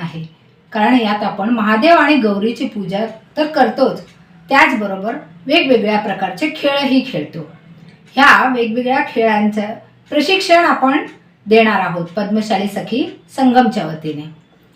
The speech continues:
तर हे प्रशिक्षण आहे जुनाविडी घरकुल बी ग्रुप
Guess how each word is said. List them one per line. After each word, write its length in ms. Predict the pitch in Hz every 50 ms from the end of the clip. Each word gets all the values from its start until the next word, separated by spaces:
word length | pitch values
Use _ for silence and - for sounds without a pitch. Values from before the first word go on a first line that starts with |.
| _ _
तर 200 | 254 247 247 247 - - - - _
हे 160 | - 302 330
प्रशिक्षण 640 | 339 320 277 247 - 254 254 - - - 254 226 226
आहे 560 | 208 196 185 185 202 214 269 311 - - - _ _ _ _ _ _ _ - 208
जुनाविडी 480 | 226 285 320 339 339 294 262 247 247 226
घरकुल 480 | 214 208 190 - - 208 202 247 285 302 - - _ _ _ _ 214
बी 180 | 208 294 320
ग्रुप 460 | 269 208 202 202 220 247 269 262 -